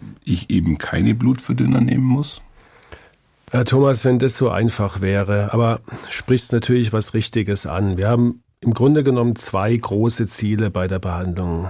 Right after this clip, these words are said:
Speaker 2: Das erste, wir wollen den richtigen Rhythmus, also den Sinusrhythmus wiederherstellen. Und das andere Behandlungsziel ist,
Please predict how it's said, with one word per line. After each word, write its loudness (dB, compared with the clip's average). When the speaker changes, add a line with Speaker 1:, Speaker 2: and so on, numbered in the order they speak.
Speaker 2:
Das -6
erste, 0
wir 0
wollen 2
den 0
richtigen -2
Rhythmus, -2
also -4
den -6
Sinusrhythmus 0
wiederherstellen. 2
Und 2
das -2
andere 4
Behandlungsziel 0
ist, -4